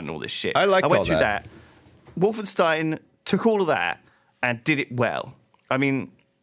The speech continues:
Speaker 1: I don't, so I don't think it's the best game I've ever played, but it's enough. It scratched that itch of a first-person shooter with a great story.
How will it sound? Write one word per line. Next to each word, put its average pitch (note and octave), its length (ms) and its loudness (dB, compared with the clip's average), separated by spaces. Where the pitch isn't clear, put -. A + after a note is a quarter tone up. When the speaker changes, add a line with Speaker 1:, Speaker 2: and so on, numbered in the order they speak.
Speaker 1:
I C#3 100 0
don't, E3+ 220 -2
so D#3+ 140 0
I D#3 40 2
don't F3+ 140 0
think D3+ 140 -4
it's A2 120 -4
the B2 80 -6
best C#3+ 240 -4
game E3 180 0
I've E3 140 -2
ever E3+ 160 -10
played, G#3+ 400 -2
but C#3+ 240 0
it's E3 180 -2
enough. D#3 640 0
It F3 100 -2
scratched - 360 -2
that D3+ 200 0
itch - 340 -2
of G#2+ 80 -4
a G#2+ 40 -8
first-person C#3+ 500 -2
shooter A2+ 240 -2
with A2 120 -2
a A2 40 -2
great D3+ 320 -2
story. G2+ 500 -4